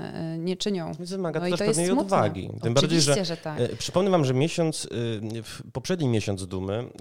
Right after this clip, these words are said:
Speaker 2: chyba Iwiński i Badowski wystąpili razem w wywiadzie dla Rzeczpospolitej.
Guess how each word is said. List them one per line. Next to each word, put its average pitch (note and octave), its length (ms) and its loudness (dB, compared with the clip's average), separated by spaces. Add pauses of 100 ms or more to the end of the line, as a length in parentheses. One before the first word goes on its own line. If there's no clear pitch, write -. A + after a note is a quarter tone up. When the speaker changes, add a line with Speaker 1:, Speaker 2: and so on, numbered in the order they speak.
Speaker 2:
chyba E3 200 -4
Iwiński C3 640 -6
i A#2+ 40 -6
Badowski A2+ 440 -2
wystąpili F#2+ 480 -4
razem G#2 320 0
w F#2 40 -10
wywiadzie F#2+ 440 -4
dla G2+ 120 -2
Rzeczpospolitej. F#2+ 720 -4